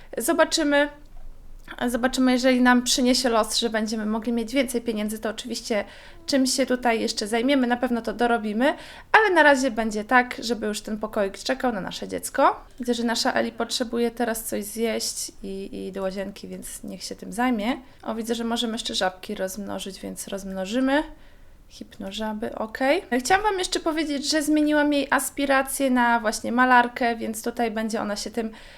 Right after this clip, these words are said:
w tym momencie zajmować. O, chyba trzeba umyć jeszcze ten kibelek, no ale dobra, potem się tym zajmiemy.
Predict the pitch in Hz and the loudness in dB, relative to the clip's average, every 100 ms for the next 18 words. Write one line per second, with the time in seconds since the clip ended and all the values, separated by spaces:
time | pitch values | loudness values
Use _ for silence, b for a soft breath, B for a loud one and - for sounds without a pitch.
0 | B - 302 311 294 277 277 240 247 233 | B -4 0 2 2 2 -2 0 0 0
1 | 214 226 240 - - 214 202 - 208 190 | 0 0 0 -6 -8 -6 -6 -8 -8 -6
2 | - 202 196 - 202 196 196 - - 190 | -6 -4 -4 -4 -6 -8 -10 -10 -10 -12
3 | 196 - 190 175 175 233 226 208 202 196 | -12 -8 -4 -4 -6 -4 -2 0 0 0
4 | 190 220 214 - 214 214 214 202 202 220 | -2 -6 -6 -6 -6 -4 -4 -4 -2 -2